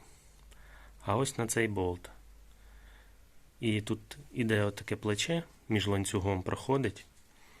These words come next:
до цього плеча чіпляється глушник, і там же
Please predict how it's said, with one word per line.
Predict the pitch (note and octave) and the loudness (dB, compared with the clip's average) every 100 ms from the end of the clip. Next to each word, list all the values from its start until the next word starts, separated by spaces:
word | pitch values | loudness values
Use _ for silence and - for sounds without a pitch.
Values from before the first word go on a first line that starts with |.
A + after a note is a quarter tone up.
| - - | -20 -10
до | G2 | -10
цього | - A2 G#2 | -2 0 2
плеча | G#2 F#2+ G#2+ | 2 4 2
чіпляється | G2+ G2+ G2 G2 G2 F#2 - G2 F#2 - - - - | 2 0 2 4 4 0 0 0 -2 -8 -20 -18 -10
глушник, | F2+ G2 - D3 E3 - - - - - - - - - | -6 -4 0 -2 -2 -8 -20 -20 -20 -20 -20 -20 -20 -8
і | B2 C3+ | -4 -2
там | C3+ A#2+ A2+ | 0 0 2
же | A2 | 0